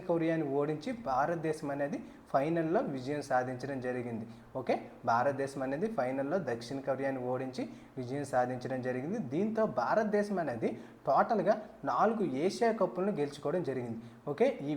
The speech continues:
విజయంతో భారతదేశం టోటల్గా నాలుగు ఏషియా కప్పులు గెలుచుకోవడం జరిగింది. ఇది ఈ, ఈ రకాన్ని ఎన్నో ఎడిషన్ జరుగుతుందంటే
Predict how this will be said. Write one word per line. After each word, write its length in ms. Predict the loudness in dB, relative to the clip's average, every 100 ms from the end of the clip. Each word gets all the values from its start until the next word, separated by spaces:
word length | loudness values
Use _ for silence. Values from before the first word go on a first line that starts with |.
| -2
విజయంతో 400 | -2 -2 0 0 4
భారతదేశం 520 | 4 2 0 0 -2 0 2
టోటల్గా 460 | 2 2 0 0 -2 -10 -18 -2 2
నాలుగు 320 | 4 2 0 -2 -2
ఏషియా 240 | -2 -2 -2
కప్పులు 260 | -2 -2 -2
గెలుచుకోవడం 420 | -2 -4 -4 -4 -2
జరిగింది. 380 | -2 -2 -2 -4 -4 -12 -2 0
ఇది 120 | 2 -2 0
ఈ, 20 | 2 4
ఈ 20 | 4 4
రకాన్ని 320 | 4 4 4 2
ఎన్నో 160 | 2 0
ఎడిషన్ 260 | 0 -2 -2
జరుగుతుందంటే 560 | -2 -4 -4 -4 -4